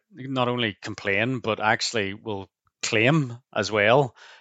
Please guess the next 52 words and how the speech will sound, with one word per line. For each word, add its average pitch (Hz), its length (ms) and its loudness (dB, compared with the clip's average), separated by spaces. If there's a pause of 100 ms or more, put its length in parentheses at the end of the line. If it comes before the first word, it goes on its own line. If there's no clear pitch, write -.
(140)
for - 200 -6
sometimes 120 580 0
even 107 180 -6
the 98 80 -6
smallest 110 640 -2
of 107 60 -12
things. 131 640 0 (120)
And 113 160 -4
that's 127 200 0
what's 127 120 -6
probably 95 400 -8
catching - 420 0
out 104 140 -4
quite 123 200 0
a 107 40 0
lot 101 140 0
of - 80 -8
people. 113 500 -4
It's - 160 -8
not 131 140 -2
necessarily 107 320 -2
it's 92 100 -8
gone 104 160 -6
hugely 107 460 -6
wrong. 101 420 0
It's, - 300 -6 (100)
it's - 160 -4
even 113 200 -4
the 98 60 -6
small 104 480 -2
nature 101 640 0
of - 180 -12
disputes. - 800 -2
They're - 80 -6
probably 107 300 0
surprised 98 480 -2
that - 100 -10
people 104 280 -8
are 95 80 -2
willing 107 340 -4
to 107 80 -10
go 101 120 -8
all 98 240 -4
the 95 80 -6
way 92 240 -4
to - 120 -10
court. - 480 -2 (160)
That's 123 160 0
something 120 240 -6
that 101 100 -8
feels 95 300 -8
like 95 120 -6